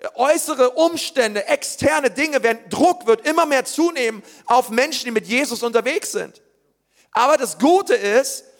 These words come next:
Gott ist in der Lage, inmitten dieser Umstände Quellen zu eröffnen, von denen wir zehren. Es ist der Frühregen, den er hier beschreibt.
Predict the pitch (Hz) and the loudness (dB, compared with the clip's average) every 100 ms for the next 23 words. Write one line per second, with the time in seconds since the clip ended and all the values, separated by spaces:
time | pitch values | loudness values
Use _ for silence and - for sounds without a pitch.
0 | _ _ 240 311 302 254 269 240 220 247 | _ _ 0 0 -2 -6 -2 0 2 4
1 | 320 - 226 226 233 339 349 294 311 240 | 4 2 -4 -4 0 0 0 -2 0 2
2 | 240 294 330 - 202 190 190 240 262 _ | 2 0 0 -8 -4 -4 0 -2 -2 _
3 | _ _ _ - 208 208 294 330 370 349 | _ _ _ -12 -10 0 2 4 4 2
4 | 285 - 240 220 208 226 214 196 190 202 | -2 -2 2 4 6 4 0 -2 0 0
5 | 240 - _ _ 226 233 220 226 202 226 | -6 -18 _ _ -2 0 0 0 0 0
6 | 220 - 254 269 226 147 - _ _ _ | 0 0 0 0 -2 -6 -14 _ _ _
7 | _ _ _ _ _ _ _ _ _ _ | _ _ _ _ _ _ _ _ _ _
8 | _ _ _ _ - _ - 170 202 - | _ _ _ _ -20 _ -6 -4 -2 2
9 | 175 - 180 240 185 147 139 131 131 120 | 2 2 -2 0 2 0 -2 -6 -6 -10
10 | 113 - 98 - _ | -12 -12 -16 -18 _